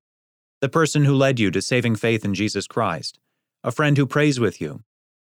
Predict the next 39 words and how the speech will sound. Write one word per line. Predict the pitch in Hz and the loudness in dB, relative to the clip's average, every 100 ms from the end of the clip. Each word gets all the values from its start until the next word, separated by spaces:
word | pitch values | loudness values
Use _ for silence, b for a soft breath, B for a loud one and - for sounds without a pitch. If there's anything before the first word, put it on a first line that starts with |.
| _ | _
a | - | -2
family | 147 143 143 117 | 2 4 4 4
member | 107 95 87 | 4 2 0
who | 107 | 0
helps | 101 120 - | 0 -2 -2
find | 117 113 107 | -2 0 0
answers | 113 113 123 117 | 0 0 -2 -2
to | - | -4
biblical | 78 113 113 113 110 | -2 -2 0 0 0
and | 101 87 | 0 -2
cultural | 117 110 - 95 | -4 -4 -4 -4
questions, | 117 113 - - 73 - - _ _ _ _ _ | -2 -4 -6 -12 -12 -16 -20 _ _ _ _ _
or | 139 | -2
a | 143 | 0
pastor | 165 175 165 156 | 0 0 0 2
or | 135 120 | 2 2
teacher | - 117 - 78 76 - _ _ _ | 0 -2 -2 -6 -8 -14 _ _ _
who | 139 | -2
establishes | 131 - 135 151 147 135 110 | -2 0 0 2 2 0 0
you | 113 | -2
firmly | 104 - 156 127 87 | -2 0 2 2 0
in | |
the | 85 | -2
scriptures. | 85 - 113 - 85 - - - _ _ _ _ _ _ _ | -4 -4 -4 -4 -10 -10 -14 -18 _ _ _ _ _ _ _
For | - | 0
now, | 175 185 139 120 | 2 4 2 2
just | 139 190 - | 0 0 2
label | 160 147 | 2 2
the | 127 | 2
first | 110 123 117 - | 2 0 0 -2
four | 120 113 | 2 4
or | 107 104 | 4 2
five | - 117 101 90 | 0 0 2 0
spiritual | - - 127 107 104 90 | -4 -2 0 0 -2 0
roots | 120 104 - | 0 -2 -2
that | - 92 | -4 -2
come | 110 | -2
to | 95 | -2
mind. | 92 87 76 | -2 -4 -6